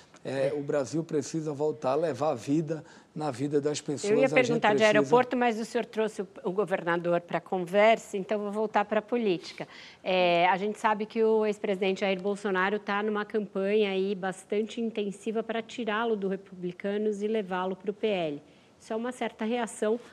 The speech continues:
Speaker 2: à aproximação do partido com o governo. Ele quer tirar os seus, é, partidários pra levá-los pro P L. Como o senhor vê esse movimento de esvaziamento do, do Republicanos?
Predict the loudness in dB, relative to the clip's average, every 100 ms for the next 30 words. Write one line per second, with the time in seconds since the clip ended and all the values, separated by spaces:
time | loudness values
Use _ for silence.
0 | -20 -4 0 0 -2 -8 -2 -4 -2 -2
1 | -2 -2 -6 -6 -8 -6 -4 -2 2 0
2 | 2 -2 -2 -4 -8 -8 -8 -8 -6 -4
3 | -4 -6 -12 -20 -20 _ -14 -8 -4 -4
4 | -4 -8 -16 -12 -4 -2 0 -2 -6 -8
5 | -10 -8 -6 -4 -4 -8 -8 -6 -6 -4
6 | -4 -4 -6 -6 -2 -2 -2 -4 -4 -6
7 | -2 -4 -2 -2 -2 -4 -4 -4 -4 -4
8 | -4 -8 -8 -4 -4 -2 -4 -4 -6 -8
9 | -12 -18 -18 _ -12 -10 -8 -12 -14 -14
10 | -10 -12 -12 -18 -20